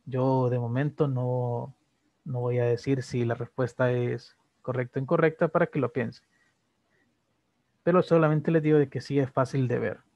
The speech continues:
O sea, se puede ver más o menos sencillo. Eh, bien, otra observación que hicimos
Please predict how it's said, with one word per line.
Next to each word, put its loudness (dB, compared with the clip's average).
O -20
sea, -14
se -14
puede -2
ver -2
más -6
o -4
menos -4
sencillo. -12
Eh, -2
bien, -4
otra 2
observación -4
que -4
hicimos -2